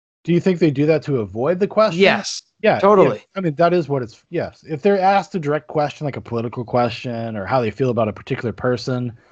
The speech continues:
Speaker 2: Yeah.
Speaker 1: 'cause it's not politically expedient, right? They don't wanna, like, create a rift or say something controversial. I mean, look at what happens with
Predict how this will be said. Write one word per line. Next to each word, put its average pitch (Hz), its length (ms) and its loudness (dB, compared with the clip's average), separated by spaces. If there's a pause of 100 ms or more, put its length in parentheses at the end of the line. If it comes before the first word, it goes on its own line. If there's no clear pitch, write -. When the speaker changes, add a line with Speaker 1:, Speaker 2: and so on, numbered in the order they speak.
Speaker 2:
Yeah. 175 300 0 (340)
Speaker 1:
'cause 196 140 2
it's - 320 -2 (120)
not 165 420 2
politically 151 440 2
expedient, 135 540 -4
right? 139 180 -4
They 147 80 0
don't 156 160 0
wanna, 143 320 2
like, 117 180 -4
create 135 240 2
a 113 60 0
rift 123 460 -2
or 110 80 -6
say 135 200 -2
something 123 280 -4
controversial. 131 880 0
I 147 60 2
mean, 147 140 0
look 196 200 0
at - 80 -12
what 160 140 2
happens 160 380 0
with 139 200 -4